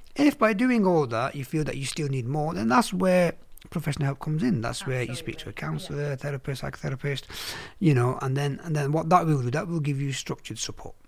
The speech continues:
Speaker 1: And that structured support, 'cause sometimes if it is social anxiety, you might need a lot more than, you know, just doing some of the things that you, that we've talked about. If it's P T S D, you know, which form of anxiety, if it's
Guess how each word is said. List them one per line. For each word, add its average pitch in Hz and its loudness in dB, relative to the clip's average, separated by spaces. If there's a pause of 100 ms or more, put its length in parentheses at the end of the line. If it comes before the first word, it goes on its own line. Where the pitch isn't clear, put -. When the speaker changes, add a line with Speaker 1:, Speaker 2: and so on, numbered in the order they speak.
(160)
Speaker 1:
And 151 -2
that 165 0
structured 160 -4
support, 147 -4
'cause 196 0
sometimes 185 6 (520)
if - 0
it 143 0
is 165 2
social 143 0
anxiety, 113 -6 (100)
you 117 -6
might 123 -8
need 123 -8 (100)
a 127 -6
lot 123 -4
more 120 0
than, 127 -4
you 123 -4
know, 110 -6
just - -6 (420)
doing 123 -2
some 123 -2
of 117 0
the 113 -2
things 151 0
that - -10
you, 117 -4
that 117 -2
we've 113 -4
talked - -6
about. 143 -2 (300)
If 147 -4
it's 131 -4
P 131 -6
T 123 -6
S 113 -4
D, 175 -4 (320)
you 143 -4
know, 123 -2
which 120 -6
form 123 -4
of 120 -4
anxiety, 117 -8
if - -12
it's 123 -10